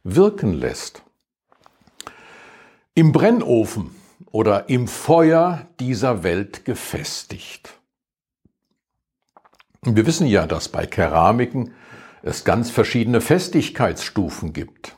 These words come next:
Da gibt's das einfache Steingut, das ist bei niedrigen Temperaturen gebrannt. Und da gibt's hochwertigeres Steinzeug, das ist also bei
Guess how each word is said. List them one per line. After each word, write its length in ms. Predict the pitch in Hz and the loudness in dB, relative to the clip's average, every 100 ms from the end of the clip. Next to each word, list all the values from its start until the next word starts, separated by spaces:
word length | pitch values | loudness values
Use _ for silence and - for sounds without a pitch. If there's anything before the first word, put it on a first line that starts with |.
| _ _ _ | _ _ _
Da 100 | 82 | -6
gibt's 280 | 107 - - | -4 -2 -2
das 120 | - | -2
einfache 500 | - 117 - 117 110 | 0 0 0 0 0
Steingut, 800 | - 127 151 165 156 175 180 104 | 0 0 0 0 0 0 -2 -4
das 160 | 92 | -6
ist 240 | 95 95 - | -8 -8 -4
bei 140 | 85 | -2
niedrigen 500 | 87 117 120 117 110 | 0 0 0 -2 -2
Temperaturen 800 | 113 107 107 101 - 151 156 151 | 0 0 2 0 0 0 0 0
gebrannt. 600 | 147 - 127 160 185 - _ _ _ _ - - - - - - - _ | -2 2 2 2 -2 -8 _ _ _ _ -20 -20 -20 -20 -20 -20 -20 _
Und 100 | - | -2
da 60 | 110 | 0
gibt's 380 | 95 95 - - | 0 -2 -4 2
hochwertigeres 1080 | 113 135 - 90 110 113 117 104 104 98 - | 4 4 0 2 2 2 -2 0 0 -2 -4
Steinzeug, 1160 | - - 92 82 73 - - 90 139 185 - | -4 0 0 0 -6 -8 -2 2 2 0 -4
das 180 | - - | -8 -8
ist 160 | - - | -8 -10
also 260 | 95 95 | -6 -6
bei 340 | 76 76 71 | -4 -4 -4